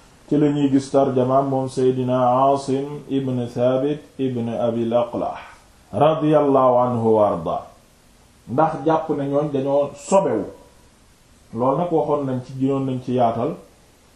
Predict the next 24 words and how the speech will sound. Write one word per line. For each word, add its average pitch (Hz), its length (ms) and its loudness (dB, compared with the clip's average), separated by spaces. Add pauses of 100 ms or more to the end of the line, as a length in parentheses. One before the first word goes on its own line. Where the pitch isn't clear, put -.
(320)
te 123 60 -4
ne 143 160 -2
loolu 156 240 2
tekkiwul 143 480 0
tamit 135 340 -6
que 139 60 -4
ne 127 260 -4 (120)
mushrik 139 440 -6
mënoo 127 280 -4
ko, 117 240 -4
bu 131 140 -4
la 143 120 4
laalee 131 340 0
dangaa 127 300 2
war 120 160 2
a, 113 80 2
dangaa 120 320 -4
sobewu 123 480 -2
wala 117 260 0
yooyu, 110 300 0
déedéet. 107 340 -4 (880)
Loolu 117 320 0
déedéet. 104 380 -2 (720)
Ndax 101 140 -4